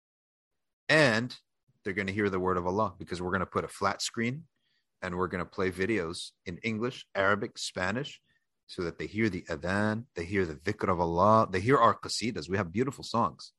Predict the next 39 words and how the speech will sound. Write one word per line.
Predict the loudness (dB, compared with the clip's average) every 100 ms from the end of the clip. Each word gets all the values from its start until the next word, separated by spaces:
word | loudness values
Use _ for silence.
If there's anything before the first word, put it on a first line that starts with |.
| _ _ _ _ _ -16
right? | -6 -6 -4 -4
They'll | -4
hear | 2 6 6
our | 4
qasidas | -2 -6 -2 0 0 0 -4 -10 _ _ _ _ _ -10
and, | -8 -8 -12 -16 -18 -20
uh, | -20 -20 _
in | -10 -4
English, | -2 0 -2
Spanish, | 0 0 2 -2 -4
Arabic. | -4 -4 -2 -4 -4 _ _ _ _ _ _ _
So | -10 -4 -2
we | -2
want | -2 -4
them | -4
to | -12 -10
hear | -8
the | -6
word | -6
of | -6
Allah. | -4 -4 -6 _ _ _ _
And, | -18 -18 _ _ -18
and, | -18 -16 -12
and | -4
that's, | -2 -4 -4
that's | -4 -4 -8 -10
how | -4 2 2 4
I | 2
believe | 2 2 0 -2 -6 -20 _
we're | -4
gonna | -4 0
wash | -2 0
away | 0 0
a |
lot | 0 0
of | 2
our | 0
sins. | 0 -8 -10 -14 -16 _ _ _ _ _ -10
And | -8 -8